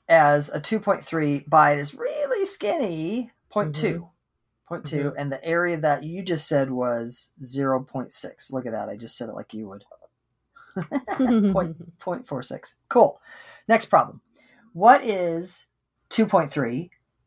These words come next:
Speaker 1: times four?
Speaker 2: Mm, okay, it's gonna be, uh, double when it was two point three times two. So two point three times two is four point six,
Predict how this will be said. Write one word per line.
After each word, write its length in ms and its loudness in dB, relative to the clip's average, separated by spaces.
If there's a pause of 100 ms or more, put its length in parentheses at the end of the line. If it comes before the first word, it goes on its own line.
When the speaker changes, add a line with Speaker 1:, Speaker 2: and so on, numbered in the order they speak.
(140)
Speaker 1:
times 260 -4
four? 540 2 (1200)
Speaker 2:
Mm, 260 2
okay, 280 2
it's 160 -8
gonna 160 -4
be, 320 -4 (160)
uh, 200 -2 (100)
double 600 2 (140)
when 240 -2
it 120 -6
was 260 -4
two 200 -4
point 280 -6
three 140 -6
times 340 -10
two. 420 -2
So 140 -14
two 180 -8
point 180 -6
three 100 -6
times 240 -12
two 280 -2
is 120 -8
four 240 -4
point 300 -14
six, 560 -4